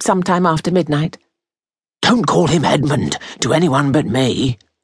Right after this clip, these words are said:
Still, his mood was gleeful again, his momentary disappointment already swept aside by the thought of what lay in store for them.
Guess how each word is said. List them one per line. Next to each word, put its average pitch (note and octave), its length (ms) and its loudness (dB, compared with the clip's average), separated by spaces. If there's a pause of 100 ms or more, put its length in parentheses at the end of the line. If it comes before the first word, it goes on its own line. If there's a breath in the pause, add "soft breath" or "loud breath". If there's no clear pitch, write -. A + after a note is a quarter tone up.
(1120)
Still, G3 420 4
his E3+ 200 2
mood F#3+ 380 2
was D#3+ 180 2
gleeful C3+ 520 2
again, A#2+ 400 0 (360 soft breath)
his E3+ 160 0
momentary E3 640 2
disappointment D3 840 -2 (200 soft breath)
already D#3 380 2
swept C3+ 400 0
aside B2+ 540 0
by B2+ 100 0
the B2+ 160 0
thought C3+ 320 0
of G#2+ 140 -2
what A#2 200 -2
lay C3 240 0
in G#2 160 0
store D3 400 0
for G#2+ 200 -4
them. F#2 260 -4